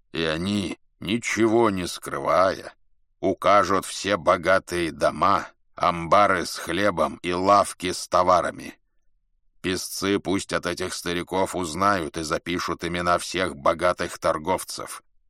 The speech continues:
и они вернут мне все богатства, отнятые у моих купцов, перебитых в Атраре. Пусть богачи привезут сюда еду и питье,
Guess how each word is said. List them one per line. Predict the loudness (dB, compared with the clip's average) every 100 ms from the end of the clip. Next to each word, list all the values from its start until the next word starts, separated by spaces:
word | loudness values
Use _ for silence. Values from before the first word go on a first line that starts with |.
| -8
и | -4
они | -4 -4 -6 -6
вернут | -2 -2 -2 -4 -4 -4 -8
мне | -10 -8 -8 -10 _ _ _
все | -10 -4 -2
богатства, | 0 0 0 2 2 0 -10 -6 -4 -4 0
отнятые | 0 0 -10 -10 -6 -6
у | -4 -2
моих | -2 -2 -2 -6
купцов, | -4 -6 -6 -10 0 0 0
перебитых | -6 -4 -4 -6 -8 -8 -8 -4
в |
Атраре. | -6 -2 -2 -2 -4 -8 -18 _ _ _ _ _ _ _ _ _ _ _ _ _ _ _ _
Пусть | 0 0 0 0
богачи | 0 0 -2 0 0
привезут | 0 0 0 0 -2
сюда | -2 -6 2 4
еду | 4 0 2 2
и | 2
питье, | 0 -6 0 4 4